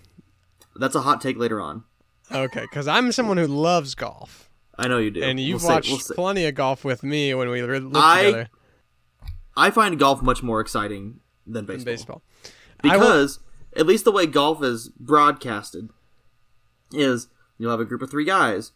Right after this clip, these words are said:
Speaker 1: You watch them all hit from where they are. They'll switch to the next group while the guys are watching to the thing. So maybe it, they've just, golf just is broadcasting themselves better, but baseball is trash. And you know what, Perry?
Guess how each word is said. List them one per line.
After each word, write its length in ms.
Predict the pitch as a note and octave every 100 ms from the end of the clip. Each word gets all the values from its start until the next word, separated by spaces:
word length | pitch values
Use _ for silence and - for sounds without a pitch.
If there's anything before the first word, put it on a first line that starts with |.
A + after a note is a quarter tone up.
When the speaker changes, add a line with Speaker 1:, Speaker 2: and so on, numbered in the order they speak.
| _
Speaker 1:
You 140 | A2+
watch 240 | G#2+ G#2+ -
them 100 | B2+
all 100 | B2
hit 140 | C3 C3
from 100 | C3+
where 120 | C3+
they 100 | C#3+
are. 220 | C#3+ G#2
They'll 100 | - A#2
switch 280 | - A#2+ -
to 40 |
the 80 | E3+
next 240 | F#3 -
group 160 | B2 G2+
while 100 | A2
the 100 | A2+
guys 280 | A#2+ A#2 A2+
are 140 | -
watching 340 | A2+ A#2 A2+ A2
to 80 |
the 80 | A2
thing. 240 | G#2+ G#2+ F#2 _ -
So 160 | C#3
maybe 440 | D3 G#3 G#3 F3+ B2+
it, 160 | - A#2+
they've 160 | C3+
just, 360 | B2 C3 - - _ _
golf 380 | - C3+ C3+ -
just 480 | - B2+ - - _ _ _ _ _ _ _ _ _ -
is 100 | C3
broadcasting 640 | A#2 C3 B2+ B2+ C3 A2 A2+
themselves 380 | G#2+ G#2 A2 A2 A2 -
better, 520 | D3 A2 G2+ A2 A2 _ _ _ _ _ _ _ _ _ _ _ - _ A2+ A2+
but 480 | - C#3 G#2+ - - - _ _ _ B2
baseball 720 | - A#2 A2+ A2 G2+ G2 A#2+ _
is 320 | - A2 A#2 - _ _
trash. 420 | - G#3 D#3+ - -
And 100 | C#3+
you 60 |
know 60 | G3
what, 100 | A3
Perry? 300 | G#3 G3+ G#3